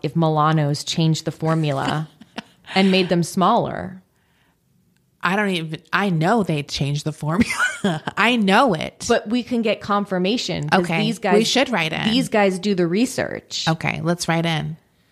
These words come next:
Speaker 2: I'm not, I want to write in.
Speaker 1: 'Cause
Speaker 2: 'Cause they probably have contacts at Pepperidge Farm, these
Speaker 1: They,
Speaker 2: guys.
Speaker 1: these people call, they,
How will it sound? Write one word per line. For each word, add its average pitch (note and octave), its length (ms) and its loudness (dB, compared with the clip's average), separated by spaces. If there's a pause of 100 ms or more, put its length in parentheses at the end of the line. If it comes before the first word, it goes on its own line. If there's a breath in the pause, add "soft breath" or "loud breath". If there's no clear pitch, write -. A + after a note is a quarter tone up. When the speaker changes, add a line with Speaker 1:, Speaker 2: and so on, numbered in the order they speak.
(160)
Speaker 2:
I'm F#3 200 0
not, G3+ 340 0
I D#3+ 160 2
want F#3 260 2
to - 80 -4
write E3+ 220 -2
in. E3 380 -4
Speaker 1:
'Cause A3+ 180 2
Speaker 2:
'Cause G3+ 200 0
they A3+ 160 4
probably A#3+ 260 2
have A3+ 160 -2
contacts G3 720 0
at D#3+ 160 -2
Pepperidge E3 380 -4
Farm, D#3+ 460 -4 (400)
these D#3 180 2
Speaker 1:
They, C4 40 2
Speaker 2:
guys. C#3+ 400 0
Speaker 1:
these D4+ 240 2
people F4 380 0
call, G#3+ 560 2
they, A3 280 2